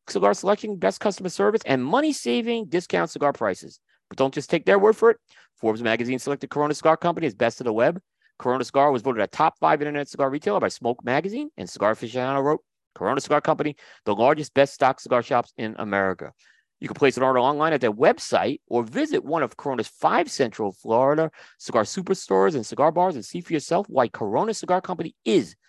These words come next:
the ultimate cigar experience. And we're gonna get into our Alec Bradley Live True segment, which we're gonna talk about baseball tonight, sponsored by Alec Bradley. Alec Bradley, Alec Bradley, Alec Bradley,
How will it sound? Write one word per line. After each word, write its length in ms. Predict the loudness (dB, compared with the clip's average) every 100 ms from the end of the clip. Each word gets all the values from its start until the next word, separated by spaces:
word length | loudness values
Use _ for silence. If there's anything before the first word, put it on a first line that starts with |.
| _ _
the 120 | -14 -8
ultimate 380 | -8 -6 -10 -10
cigar 300 | -6 -4 -4
experience. 640 | -8 -12 -12 -12 -16 -20 _ _ _ _ -20 -14 2
And 100 | 4
we're 40 |
gonna 140 | 4 4
get 60 |
into 140 | 4 4
our 100 | 4
Alec 280 | 4 2
Bradley 280 | 2 2 2
Live 200 | -4 -6
True 200 | -6 -8
segment, 360 | 0 0 0 -8
which 140 | -6
we're 40 | -8
gonna 100 | -6
talk 140 | -2
about 140 | 0
baseball 320 | 2 0 0 -2
tonight, 240 | -2 -4
sponsored 320 | 0 0 2
by 120 | -2 0 4
Alec 260 | 4 4
Bradley. 480 | 4 2 4 -4 -6 _ _ _ _ _ _
Alec 240 | 2 2
Bradley, 420 | 2 2 2 -4 -6
Alec 280 | -2 -2 -2
Bradley, 400 | 2 2 0 -6 _
Alec 260 | 0 0 0
Bradley, 380 | 0 0 -4